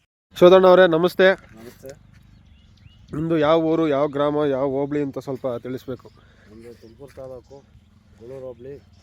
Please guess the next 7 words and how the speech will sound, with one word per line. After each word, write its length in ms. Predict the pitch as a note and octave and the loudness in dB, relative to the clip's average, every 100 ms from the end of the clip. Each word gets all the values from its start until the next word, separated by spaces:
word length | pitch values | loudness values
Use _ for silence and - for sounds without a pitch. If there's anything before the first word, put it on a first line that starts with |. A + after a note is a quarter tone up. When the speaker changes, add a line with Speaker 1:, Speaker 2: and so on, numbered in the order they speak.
| F#2 | _
Speaker 2:
ಬೈರಸಂದ್ರ 400 | A#2 A#2+ C3+ B2 | -20 -18 -20 -18
ವಿಲೇಜು. 400 | B2 A#2 A#2 A2 D3+ - _ _ - - - - - - - - - - - | -18 -18 -20 -20 -20 -20 _ _ -20 -20 -20 -20 -20 -20 -20 -20 -20 -20 -20
ಆ, 40 | A2 G#2 G#2+ G#2+ G#2+ | -16 -14 -12 -12 -14
ನಾನು 500 | A2+ C3+ C3+ C3 A#2 - - - _ A2+ | -14 -12 -12 -14 -16 -20 -20 -20 _ -20
ಒಂದು 160 | A#2+ A#2 | -14 -14
ವರ್ಷದಿಂದ 460 | - C3+ C3 B2+ | -16 -14 -14 -12
ಸೆವೆಂತ್ಗೆ 680 | B2 A#2 B2 A2+ A#2 A#2 | -14 -14 -14 -16 -16 -16